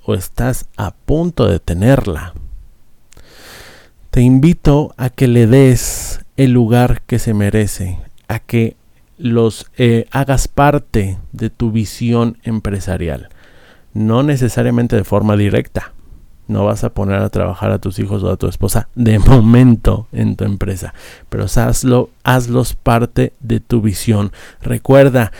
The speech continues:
el movimiento del futuro Shark se originó porque el futuro Shark es un hombre empresario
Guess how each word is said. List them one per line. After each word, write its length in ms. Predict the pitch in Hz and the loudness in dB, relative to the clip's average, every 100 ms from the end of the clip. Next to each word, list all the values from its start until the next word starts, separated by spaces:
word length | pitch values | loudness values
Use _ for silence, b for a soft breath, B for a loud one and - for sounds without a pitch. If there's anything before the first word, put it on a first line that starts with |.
| B | B
el 160 | - 123 | -4 0
movimiento 680 | 120 117 117 127 143 139 139 | 4 4 4 4 2 2 2
del 140 | 117 | 0
futuro 420 | - 110 131 127 | -2 -4 -2 -2
Shark 400 | - 123 120 107 | -2 -2 -4 -4
se 140 | - 123 | -6 -4
originó 580 | 113 - 113 117 113 104 - - - - - _ _ _ _ - B B B B B - | -4 -4 -2 0 -2 -4 -12 -18 -20 -20 -20 _ _ _ _ -2 B B B B B -6
porque 720 | - 139 135 123 113 110 104 98 - - - - | 2 4 4 0 -4 -4 -6 -10 -16 -18 -14 -4
el 160 | 123 | -4
futuro 380 | - 127 156 143 | -2 -4 0 -2
Shark 380 | 117 135 123 - | -2 -4 -4 -6
es 260 | 131 120 131 | -6 -4 -2
un 260 | 127 120 - | -2 -4 -4
hombre 560 | 135 123 107 110 113 - | 0 0 0 -4 -8 -10
empresario 920 | 107 104 110 98 120 131 104 101 | -8 -6 -4 -4 -2 -2 -2 -4